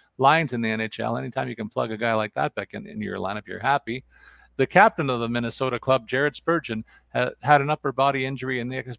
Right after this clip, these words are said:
exhibition schedule, still not skating with the club. So that's a big blow to the back end of this team, a guy who has power play minutes in his arsenal when he's healthy too. So look for his return, but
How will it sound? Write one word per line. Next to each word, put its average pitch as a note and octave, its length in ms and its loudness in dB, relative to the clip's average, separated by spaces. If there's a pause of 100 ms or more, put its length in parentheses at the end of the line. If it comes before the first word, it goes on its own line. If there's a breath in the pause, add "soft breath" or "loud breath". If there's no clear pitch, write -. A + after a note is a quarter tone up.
exhibition C#3 500 -4
schedule, A#2 540 -6 (120)
still G3 300 2
not E3+ 220 4
skating C#3+ 340 -2
with A2 100 -4
the A2+ 80 -8
club. A2+ 320 0
So - 120 -12
that's D3 240 -2
a B2 60 2
big A2+ 280 -4
blow A#2 180 -2
to A2 80 -4
the G#2 100 -10
back B2+ 340 4
end A#2+ 200 -2
of G2+ 120 -6
this C3 180 -6
team, B2 320 -8 (300 soft breath)
a G#2+ 60 -8
guy B2+ 260 2
who A2+ 120 -2
has A#2+ 360 -2
power A#2+ 280 2
play A2+ 220 -4
minutes A2+ 380 -6 (320 soft breath)
in G#2+ 120 -8
his A2 200 -4
arsenal A#2 420 -2
when A2 160 -2
he's A#2 140 -4
healthy G#2+ 340 -2
too. A2 300 -6
So G2 240 -8 (240 loud breath)
look C#3 200 2
for A#2+ 140 -2
his C#3 220 -2
return, A#2+ 380 -2
but G#2+ 180 -2